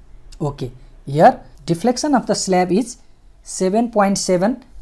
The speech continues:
millimeter, which lies within the twenty-five millimeter. So our footing slab is safe from the deflection, that is, which is less than twenty-five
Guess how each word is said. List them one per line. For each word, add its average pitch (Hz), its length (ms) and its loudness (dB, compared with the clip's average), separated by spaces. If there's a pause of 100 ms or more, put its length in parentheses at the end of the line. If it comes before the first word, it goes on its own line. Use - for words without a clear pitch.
millimeter, 170 560 2 (440)
which 160 280 0
lies 185 440 4 (220)
within 190 560 2
the 220 240 4 (260)
twenty-five 208 680 2 (280)
millimeter. 147 580 -2 (260)
So 262 440 -2 (140)
our 175 420 4
footing 190 260 -2
slab 185 360 2
is 285 240 -2 (200)
safe - 380 -2
from 170 280 -2
the - 180 4 (460)
deflection, 151 600 -4 (380)
that 160 240 0
is, 294 240 2 (320)
which 143 200 -2
is 330 240 2 (440)
less 156 200 0
than 269 360 2 (240)
twenty-five 175 600 2